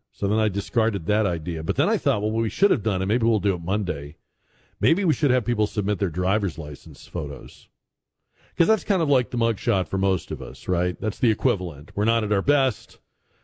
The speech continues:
They never capture you at your best. It never looks like you really look. Or maybe it does look like you really look and you just don't want to admit that.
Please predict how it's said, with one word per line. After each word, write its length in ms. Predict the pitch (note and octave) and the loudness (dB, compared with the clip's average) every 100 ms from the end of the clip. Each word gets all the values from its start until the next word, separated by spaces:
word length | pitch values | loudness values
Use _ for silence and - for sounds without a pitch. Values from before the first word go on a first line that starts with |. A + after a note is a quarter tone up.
| _ | _
They 80 | G#2+ | 0
never 180 | G#2 F2+ | 0 0
capture 440 | C3 C3 B2 B2 | 0 0 0 0
you 340 | A2+ A2+ F#2+ - _ _ _ _ | 2 0 -4 -14 _ _ _ _
at 160 | A#2+ A2 | -2 0
your 100 | A2 | 2
best. 440 | F2+ G2+ G2+ - | 2 2 2 -2
It 60 | G#2+ | -4
never 180 | G2+ G2+ | 0 2
looks 260 | G2+ - | 2 0
like 220 | A2+ F#2+ G2+ | 0 0 0
you 80 | |
really 220 | F#2 F2+ E2+ | 0 0 2
look. 540 | A#2+ C3+ B2+ - - _ _ _ _ _ | 2 2 0 -6 -20 _ _ _ _ _
Or 400 | G3 G3+ F#3+ F3+ | 4 6 4 -2
maybe 300 | D3+ D#3 C#3 | 0 2 4
it 100 | A#2 | 2
does 260 | B2+ B2+ G#2+ | 2 2 2
look 220 | A#2 - | 0 2
like 180 | A2+ G#2 | 0 0
you 120 | G#2+ | 0
really 240 | G#2 G2+ | 2 2
look 320 | F#2+ F#2+ F#2 G2 | 2 2 0 -2
and 100 | F2 | -2
you 80 | |
just 200 | F2 F2 | -4 -4
don't 260 | - E2+ F2 _ _ _ _ | -2 -4 -4 _ _ _ _
want 160 | - E2+ | -8 -4
to 100 | E2+ | -2
admit 280 | E2 A2 G#2+ | 2 0 2
that. 360 | G#2 G2 F#2+ | 0 0 -2